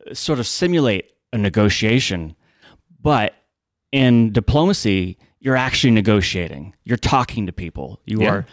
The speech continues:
Speaker 2: It's your confluence in
Speaker 1: Right.
Speaker 2: Genoa. You are actually
Speaker 1: Exactly.
Speaker 2: negotiating. But that's different than area control.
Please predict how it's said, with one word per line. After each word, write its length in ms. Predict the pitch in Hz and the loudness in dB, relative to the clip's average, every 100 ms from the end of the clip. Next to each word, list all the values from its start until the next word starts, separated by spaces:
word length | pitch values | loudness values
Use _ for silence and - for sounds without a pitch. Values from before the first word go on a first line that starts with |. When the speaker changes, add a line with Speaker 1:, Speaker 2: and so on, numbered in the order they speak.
| - | -6
Speaker 2:
It's 180 | 92 92 | -4 0
your 280 | 90 90 | 0 0
confluence 640 | 87 101 110 185 202 190 101 | 2 -2 0 2 2 2 0
in 120 | 82 | 0
Speaker 1:
Right. 80 | 87 | 0
Speaker 2:
Genoa. 480 | 95 117 160 180 185 | 0 2 2 4 4
You 180 | 110 101 | 4 4
are 240 | 107 107 | 4 2
actually 380 | 76 90 - 107 | 0 -4 -2 0
Speaker 1:
Exactly. 200 | 117 123 | 2 2
Speaker 2:
negotiating. 380 | 170 - 67 58 - - - _ _ | 0 0 -2 -4 -10 -18 -20 _ _
But 160 | - - | -6 -2
that's 220 | 165 - | -2 -2
different 640 | - 233 113 92 - - - | -2 -2 0 -2 -2 -10 -4
than 180 | 90 82 | -2 0
area 220 | 76 73 | 0 -2
control. 500 | - 69 139 - | -4 -4 -2 -4